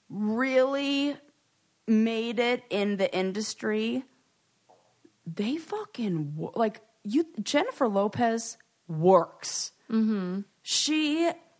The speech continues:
Speaker 1: is doing the equivalent of what, the, what, in the same way, like, when I was in grad school, I thought so much of the projects that we were doing were not,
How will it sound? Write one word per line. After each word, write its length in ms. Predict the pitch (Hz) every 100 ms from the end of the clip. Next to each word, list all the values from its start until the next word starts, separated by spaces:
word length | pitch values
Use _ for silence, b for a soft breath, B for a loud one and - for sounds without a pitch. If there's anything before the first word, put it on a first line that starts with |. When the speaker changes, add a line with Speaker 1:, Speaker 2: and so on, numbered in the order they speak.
| _ _
Speaker 1:
is 420 | 262 254 233 -
doing 520 | 196 156 247 254 254
the 120 | 240 220
equivalent 840 | 196 - 247 269 208 196 175 170
of 160 | - 185 196
what, 260 | 233 -
the, 80 | 226
what, 260 | - 262 - B B B
in 140 | 294
the 80 | 311
same 420 | 320 349 381 427
way, 380 | 285 202 196 240 269 _ _ - -
like, 220 | 214 214
when 100 | 233
I 120 | 220
was 120 | 330
in 100 | 330
grad 320 | 247 196 190
school, 360 | - 185 160 -
I 140 | - 185
thought 340 | - 233 -
so 340 | - - 233 277
much 300 | 294 277 254
of 140 | 208
the 80 | 202
projects 600 | - 196 185 196 196 -
that 120 | 180
we 100 | 190
were 140 | 170
doing 440 | 165 165 170 175 214 b b b b b _
were 240 | 190 214
not, 500 | 233 240 254 277 349